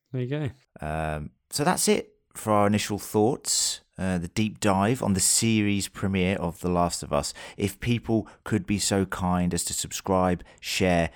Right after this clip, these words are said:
Speaker 2: and spread the word of this podcast, that would be incredible. If people want to go even further and join our Patreon, then they can go to patreon dot com forward slash fan critical, where you can get access to bonus content and, of course,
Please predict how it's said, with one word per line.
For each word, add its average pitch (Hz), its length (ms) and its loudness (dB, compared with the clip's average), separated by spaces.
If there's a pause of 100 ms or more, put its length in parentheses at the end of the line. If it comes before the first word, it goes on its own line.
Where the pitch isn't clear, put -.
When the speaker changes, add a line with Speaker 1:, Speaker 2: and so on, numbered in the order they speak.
(160)
Speaker 2:
and 90 160 -2
spread - 460 0
the 98 80 0
word 87 260 2
of 76 100 -4
this 78 140 -6
podcast, 80 720 -4
that 82 260 -2
would 80 320 -6
be 76 280 -2
incredible. 69 540 -4 (440)
If 92 260 0
people 135 240 -2
want 113 120 4
to - 60 2
go 101 60 6
even 87 160 2
further 113 340 4
and 90 120 4
join 87 160 2
our 73 100 2
Patreon, 117 520 0
then 82 140 0
they 71 100 -2
can 76 100 -6
go 76 100 0
to 71 80 -4
patreon 71 440 -4
dot - 180 -4
com 73 200 -4
forward 80 280 -4
slash 78 160 -8
fan 80 200 -4
critical, 98 440 -4 (400)
where 98 260 4
you 95 120 2
can 92 100 2
get 87 160 2
access 80 560 -2
to 80 180 0
bonus 101 340 2
content 101 560 -2 (440)
and, 117 200 4
of - 120 -2
course, 95 380 4